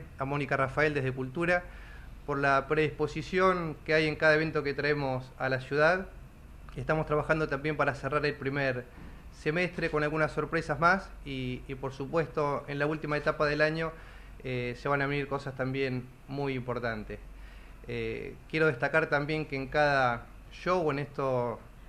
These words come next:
diez años que tenemos como productora, eh, notamos que el cuarenta y cinco por ciento de los asistentes a estos shows es gente de afuera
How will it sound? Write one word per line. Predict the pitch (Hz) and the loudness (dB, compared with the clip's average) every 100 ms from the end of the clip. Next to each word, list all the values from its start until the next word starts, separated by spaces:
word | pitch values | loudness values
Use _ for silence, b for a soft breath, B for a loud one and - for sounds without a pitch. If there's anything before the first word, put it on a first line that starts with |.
| - | -6
diez | 151 151 | -4 2
años | 160 160 147 | 2 2 0
que | 135 | -4
tenemos | 139 151 147 | -2 -2 -4
como | - 143 | -4 -4
productora, | 139 139 135 165 165 180 - B B B B B - | -2 -2 0 2 2 0 -4 B B B B B -10
eh, | 127 131 127 123 | -4 -2 -2 -2
notamos | 131 139 175 185 185 | -4 2 4 4 2
que | 185 170 | 0 -2
el | 156 | 0
cuarenta | 160 160 156 | 2 2 0
y | |
cinco | 160 196 196 185 | -2 -2 0 2
por | 160 135 | 0 0
ciento | 180 180 175 175 170 156 143 127 | -2 -2 0 2 4 6 2 -2
de | 147 | -4
los | 143 127 | -2 -4
asistentes | 139 139 165 160 160 143 | -8 -6 -4 -2 -2 0
a | |
estos | 147 143 143 135 131 | -2 -2 -2 -2 -4
shows | - 170 180 170 | 0 2 2 0
es | 151 | -6
gente | - 147 143 | -2 -2 0
de | |
afuera | 139 135 190 165 160 | 0 2 2 4 2